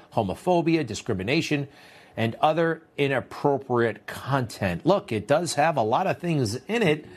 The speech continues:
It also has, uh, the key to salvation, <laughs> okay?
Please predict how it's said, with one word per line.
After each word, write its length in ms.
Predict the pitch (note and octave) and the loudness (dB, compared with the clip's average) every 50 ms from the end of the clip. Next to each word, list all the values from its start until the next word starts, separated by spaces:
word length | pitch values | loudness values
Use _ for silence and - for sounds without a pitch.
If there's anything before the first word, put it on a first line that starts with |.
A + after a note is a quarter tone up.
| - - - - - - | -20 -20 -20 -20 -4 0
It 120 | B2+ C#3 | 2 4
also 280 | F#3+ A3+ A3 - F#3 C#3 | 4 2 2 0 0 0
has, 380 | C#3 E3+ F#3+ F#3+ G3 F3 C3+ D#3+ | 2 2 2 2 0 0 0 2
uh, 360 | D#3+ D3+ D3 C#3 C#3 B2 G#2 - _ _ _ _ _ _ _ _ | 2 4 4 4 2 0 -4 -10 _ _ _ _ _ _ _ _
the 120 | - A2 | -8 -8
key 180 | G#2+ - C3+ D3 | -4 0 0 0
to 100 | C#3 C3+ | 0 0
salvation, 680 | - - C3+ B2+ B2+ A#2 B2+ D3+ - - F#3 F3+ - - - - | 0 0 0 0 0 0 0 -2 -2 -2 -2 -2 -4 -4 -8 -10
<laughs> 120 | - - | -4 -2
okay? 540 | D#3+ D3 - - - D3+ F3+ G3 F#3+ - | 0 0 0 2 2 2 4 2 0 -2